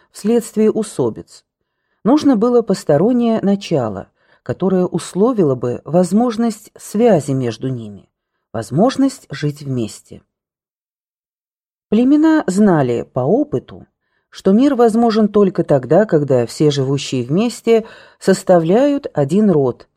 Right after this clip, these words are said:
с одним общим родоначальником. И вот они хотят восстановить это прежнее единство, хотят, чтобы все роды соединились под общим старшиною,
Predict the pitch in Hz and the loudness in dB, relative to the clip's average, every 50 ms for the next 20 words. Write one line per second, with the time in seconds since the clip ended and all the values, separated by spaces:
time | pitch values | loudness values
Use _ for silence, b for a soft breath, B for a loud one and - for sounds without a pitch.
0 | _ _ - - - - 139 120 - 147 151 196 247 269 - 135 143 151 151 - | _ _ -20 -16 -10 -8 -8 -6 -4 -2 0 2 2 2 0 0 -2 -2 -2 -4
1 | - - 202 202 202 - 135 131 127 139 147 156 151 147 143 - - 120 110 104 | -4 -2 -2 -2 -2 -2 -4 -4 -2 -2 -2 -2 -2 -2 -4 -6 -8 -8 -8 -8
2 | 101 101 98 92 _ _ 92 92 - _ _ _ _ _ _ _ _ _ _ _ | -10 -12 -16 -18 _ _ -20 -20 -20 _ _ _ _ _ _ _ _ _ _ _
3 | _ _ _ _ _ _ _ _ _ _ _ _ - 151 180 277 302 - 254 233 | _ _ _ _ _ _ _ _ _ _ _ _ -4 -2 0 0 0 0 -2 -2
4 | 262 - - 220 214 - 233 240 240 - 175 214 220 220 - 233 226 226 233 226 | -2 -2 -2 -2 -2 -2 -2 -4 -4 -4 -4 -4 -4 -2 -2 -2 -2 0 -2 -2
5 | 185 151 123 - - - 175 - 175 156 - 190 196 180 139 - - 139 139 143 | -4 -4 -6 -6 -6 -8 -6 -6 -6 -4 -2 0 0 0 0 0 -2 -2 -2 -2
6 | 139 160 180 147 160 135 117 104 - - - 101 101 - _ _ _ _ _ _ | -2 -4 -4 -4 -4 -4 -4 -6 -10 -14 -18 -18 -18 -18 _ _ _ _ _ _
7 | _ _ _ _ - 143 143 143 233 254 - - - - 208 170 175 160 - - | _ _ _ _ -2 -2 0 2 0 0 0 -2 -2 -2 0 0 0 -2 -4 -4
8 | - 214 208 202 185 151 135 127 160 202 220 233 b b b b b b b - | -2 0 2 2 2 2 0 0 0 -2 -2 -2 b b b b b b b -10
9 | - - 208 202 190 156 147 175 165 175 208 262 294 233 147 120 - - - _ | -2 0 2 2 2 2 0 0 0 2 2 2 2 0 0 -4 -6 -10 -18 _
10 | _ _ _ _ _ - 180 175 143 - - - 196 254 269 - - - - 247 | _ _ _ _ _ -2 -2 -2 -2 -2 -2 0 0 0 0 -2 -6 -6 -6 -4
11 | 240 - - - - - 226 - - - 240 240 240 226 185 147 123 107 104 - | -6 -6 -10 -6 -4 -2 -2 -2 -4 -4 -2 0 0 2 2 0 0 -2 -6 -10
12 | - | -14